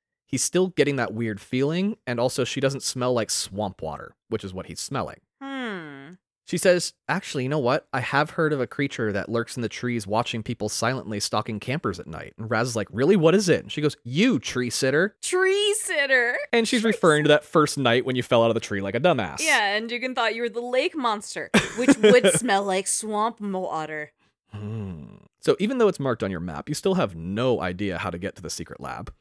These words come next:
Speaker 2: Hmm.
Speaker 1: But once you do manage to find it, it's time for your advanced training with Sasha Nine.
Speaker 2: Oh, no.
Speaker 1: And he tells you that he deals with hard science and to stand in front of a giant machine so he can get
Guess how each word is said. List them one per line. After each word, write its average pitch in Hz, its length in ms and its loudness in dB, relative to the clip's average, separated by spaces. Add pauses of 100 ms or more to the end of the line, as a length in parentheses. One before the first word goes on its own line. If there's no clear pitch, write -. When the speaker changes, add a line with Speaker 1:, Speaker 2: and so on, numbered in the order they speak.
Speaker 2:
Hmm. 311 280 -2 (280)
Speaker 1:
But 120 260 0
once 156 300 -2
you 147 300 2 (100)
do 131 240 2
manage 123 300 -2
to 107 80 -4
find 95 320 -4
it, 98 160 -4
it's 110 160 -4
time 143 180 -4
for 143 120 -4
your 120 200 2
advanced 98 340 -4
training 87 280 -6
with 82 100 -8
Sasha 67 320 -8
Nine. 85 340 -10 (240)
Speaker 2:
Oh, 254 140 -8
no. 233 480 -2 (480)
Speaker 1:
And 143 80 0
he 160 80 2
tells 160 300 2
you 160 160 4
that - 160 2
he 240 160 -2
deals 180 360 2
with 135 220 2 (160)
hard 160 400 0
science - 800 -6 (360)
and 127 140 -2
to 117 60 -2
stand 160 340 -2
in 147 60 -2
front 151 160 0
of 143 80 2
a 131 40 -2
giant 131 280 0
machine 117 320 -4
so 113 100 -2
he 110 100 0
can 110 140 -6
get 104 160 -2